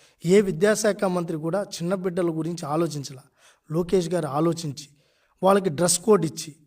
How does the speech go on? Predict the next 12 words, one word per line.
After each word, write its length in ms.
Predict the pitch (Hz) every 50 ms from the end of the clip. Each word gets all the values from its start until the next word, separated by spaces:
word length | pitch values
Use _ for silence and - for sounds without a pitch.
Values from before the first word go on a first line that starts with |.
| _ _ _ _ _ _ _ -
ఏ 160 | 175 196 220
జిల్లాకు 440 | 214 190 214 214 220 226 220 226 226
ఆ 80 | 190 180
జిల్లాకి 560 | 170 185 185 190 196 196 185 - 170 151 - - - _ - _ _ _ -
ఈరోజు 460 | 180 175 190 226 247 226 196 180 - - - _ _ _ _ _ _ _ _ _ _ _ -
పదమూడు 420 | 196 180 175 185 226 254 269 247
ఉమ్మడి 340 | 226 185 175 190 214 262 254
జిల్లాలకు 460 | 202 220 214 208 202 190 185 180 196
పదమూడు 480 | 175 175 180 175 170 170 190 202 190 175
డ్రెస్ 280 | 151 147 165 156 -
కోడ్లు 300 | - 226 226 214 180 185
ఇచ్చి 360 | 180 180 - - 175 190 -